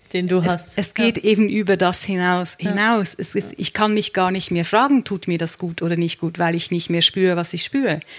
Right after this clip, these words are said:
Speaker 2: Ich weiß nicht mehr, was ich spüre. Ich habe, ich bin, bin so in einem Chaos
Speaker 1: Mhm.
Speaker 2: oder ich weiß ganz genau, was ich spüre und vom anderen kommt systematisch, „Nein, das ist nicht so. Das bildest du dir ein.“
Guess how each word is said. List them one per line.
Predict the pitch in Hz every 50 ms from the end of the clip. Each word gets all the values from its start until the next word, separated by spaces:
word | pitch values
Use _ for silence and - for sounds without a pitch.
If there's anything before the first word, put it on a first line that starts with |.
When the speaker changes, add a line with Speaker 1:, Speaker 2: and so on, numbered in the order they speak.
| - -
Speaker 2:
Ich | - - -
weiß | - 196 233 - 233
nicht | 220 - 226
mehr, | 202 196 185
was | 190 185 -
ich | 180 -
spüre. | - - 220 233 247 196 151 165 160 - - - - - - - _ -
Ich | - - -
habe, | 202 180 170 185 185 -
ich | - - - -
bin, | - 190 185 185 180 - - 160
bin | 165 160 185
so | 175 - 226 240
in | 240 226
einem | 196 185 185 185
Chaos | - - 226 226 214 185 208 233 - - -
Speaker 1:
Mhm. | - 202 185 208 202 -
Speaker 2:
oder | - 214 202 196 170
ich | 170 165 -
weiß | - 170 165 160 - -
ganz | 175 165 170 165 -
genau, | - 160 170 185 247 294
was | 311 269 - -
ich | 196 - -
spüre | - - 180 165 160 160 147
und | - 170 175
vom | - 190 180 -
anderen | - 180 208 240 240 220 220 -
kommt | - 196 185 185 180 - - - -
systematisch, | - - 226 214 - - 214 202 190 185 180 - 160 - -
„Nein, | 156 131 143 135
das | - - -
ist | 180 - 285
nicht | 262 - -
so. | - - - - _ _ _ _ _ _ _ _ _ -
Das | - - -
bildest | - 185 175 165 - -
du | 165
dir | 156 160 165 170
ein.“ | 208 254 214 147